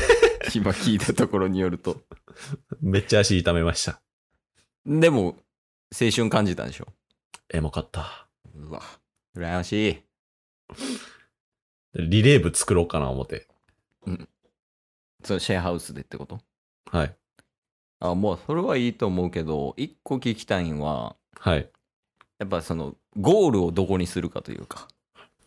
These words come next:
Speaker 2: なるほど。
Speaker 1: リレー部を作った上で、
Speaker 2: うん。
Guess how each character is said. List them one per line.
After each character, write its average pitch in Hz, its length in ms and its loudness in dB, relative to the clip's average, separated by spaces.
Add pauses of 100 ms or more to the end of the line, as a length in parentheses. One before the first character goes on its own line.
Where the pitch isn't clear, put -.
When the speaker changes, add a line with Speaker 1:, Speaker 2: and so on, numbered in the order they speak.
Speaker 2:
な 101 140 4
る 92 80 4
ほ 92 80 4
ど。 - 260 -2
Speaker 1:
リ 110 160 2
レ 139 220 6
ー - 20 4
部 98 120 2
を 95 120 0
作 - 220 -6
っ - 20 -4
た - 280 -2
上 90 240 0
で、 82 420 0 (260)
Speaker 2:
う 76 60 -6
ん。 73 240 -4